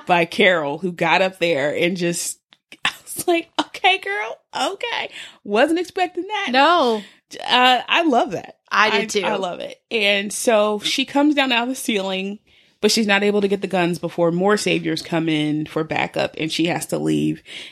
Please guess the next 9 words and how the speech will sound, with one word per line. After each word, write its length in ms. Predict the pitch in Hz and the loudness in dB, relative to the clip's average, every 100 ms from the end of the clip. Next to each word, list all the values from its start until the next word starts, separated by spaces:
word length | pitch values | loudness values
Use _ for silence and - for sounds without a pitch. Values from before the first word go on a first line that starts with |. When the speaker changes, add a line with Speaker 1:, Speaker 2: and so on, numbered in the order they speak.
| - | -2
Speaker 1:
And 160 | 160 170 | 2 4
they 120 | 190 | 4
leave 320 | 196 196 190 | 4 2 2
her 200 | 160 160 | 0 0
because 460 | 165 160 165 165 160 | -2 -2 0 0 0
the 80 | 160 | 0
mission 360 | 147 - 165 | 0 0 -2
is 200 | 160 160 | -4 -6
to 240 | - 165 | -6 -6